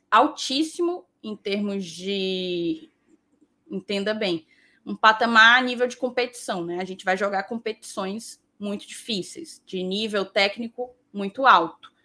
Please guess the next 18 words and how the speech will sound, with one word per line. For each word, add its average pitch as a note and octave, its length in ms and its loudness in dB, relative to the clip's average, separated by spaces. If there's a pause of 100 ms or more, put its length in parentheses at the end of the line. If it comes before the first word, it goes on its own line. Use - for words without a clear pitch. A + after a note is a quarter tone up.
(400)
Então, G3+ 1400 -2
eu F#3 160 2
acho F#3+ 300 4
que G3+ 460 -6 (160)
prejudicaria A#3 560 4
o F4+ 80 0
clube D#4+ 260 4 (500)
e F4 100 10
prejudicaria E4+ 580 4
o E4+ 40 2
atleta, C#4 540 4 (160)
porque - 340 -12
já C4 160 0
tava C#4 440 2 (120)
criando D4 500 2
uma C#4+ 280 2
situação B3+ 760 -2
desconfortável A#3+ 1160 2